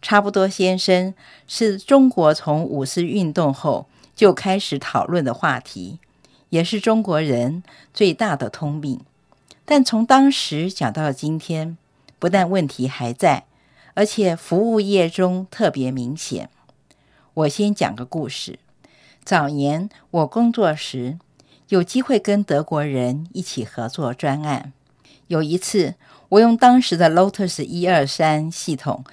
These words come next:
做了份试算表，传真到德国去。隔天一上班，德国人就打电话来，噼里啪啦问了我很多我从来没想过的问题。这通越洋电话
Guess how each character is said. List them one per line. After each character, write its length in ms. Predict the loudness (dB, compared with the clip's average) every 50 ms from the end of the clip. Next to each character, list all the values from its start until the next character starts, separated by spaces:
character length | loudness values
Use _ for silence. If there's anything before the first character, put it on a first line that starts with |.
| _ _ _ _ _ _ _
做 160 | 4 6 6
了 120 | 6 6 2
份 340 | 0 -2 -2 0 0 0
试 240 | 0 0 0 0 -2
算 300 | 0 0 2 2 2 0
表， 320 | -2 -4 -4 -4 -6 -10 -18 _ _ _ _ _ _ _ _ _ -4
传 240 | 0 2 4 4
真 100 | 4 4
到 200 | 6 6 6 6
德 280 | 4 4 2 2 2 2
国 240 | 0 0 0 0 0
去。 360 | -2 -4 -6 -8 -8 -8 -10 _ _ _ _ _ _ _ _ _ _ _ _ -4
隔 160 | -2 -2 -2
天 280 | 0 0 -2 -2 -2 -2
一 80 | -6
上 320 | -6 -4 -2 -2 -2 -2 0
班， 360 | 0 0 0 -2 -4 -8 -12 _ _ _ _ _ _ _ _ _
德 120 | 2 2
国 180 | 4 4 4 2
人 320 | 4 4 4 4 2 2
就 160 | 2 2 0 2
打 220 | 2 0 0 0
电 240 | -2 -2 0 0 0
话 220 | 0 -2 -2 -2
来， 360 | -2 -4 -6 -6 -8 -8 -10 -14 -18 _ _ _ _ _ _ _ _ _
噼 160 | -8 -6 -2
里 100 | 0 0
啪 200 | -2 0 0 0
啦 180 | 0 0 0 0
问 180 | 0 0 0 0
了 120 | 0 -2
我 320 | -2 -2 -2 -2 -4 -4
很 320 | -6 -4 -4 -2 -2 -2 0
多 180 | 0 0 0
我 260 | 0 2 2 2 2 0
从 300 | -2 -6 -4 -2 -2 0
来 220 | 0 -2 -2 -2
没 180 | 0 -2 -2 -2
想 260 | -2 -4 -4 -4 -4 -6
过 180 | -6 -4 -4
的 120 | -4 -6 -6
问 220 | -6 -8 -8 -8
题。 320 | -12 -16 -16 -16 -16 -16 -18 _ _ _ -20 _ _ _ _ _ _ _ _ _ _ _
这 160 | 0 0 2
通 240 | 2 4 4 4 4
越 160 | 4 4 4
洋 240 | 4 2 0 0 -2
电 240 | -2 0 0 0 -2
话 300 | -2 -2 -2 -2 -4